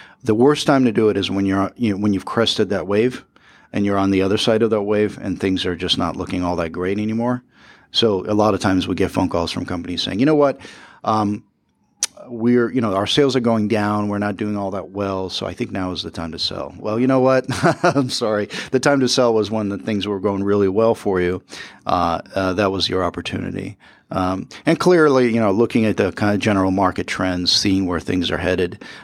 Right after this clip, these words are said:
uh, you know, we always think about, uh, markets having this, this following the, the, the nasdaq, uh, from basically the activity in the M and A cycle.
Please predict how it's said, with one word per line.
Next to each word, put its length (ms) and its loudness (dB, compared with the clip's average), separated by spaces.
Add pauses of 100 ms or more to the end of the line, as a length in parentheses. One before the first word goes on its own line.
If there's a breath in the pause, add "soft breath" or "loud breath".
(120 loud breath)
uh, 280 0
you 140 -2
know, 100 2
we 160 2
always 440 2
think 180 -2
about, 500 0
uh, 400 -2
markets 520 0
having 360 0
this, 320 0
this 360 -4
following 540 -2
the, 220 -4
the, 160 -6
the 220 0
nasdaq, 760 2
uh, 200 0
from 560 -6
basically 380 0
the 240 0
activity 380 -2
in 120 -2
the 160 -2
M 120 0
and 80 0
A 120 0
cycle. 480 0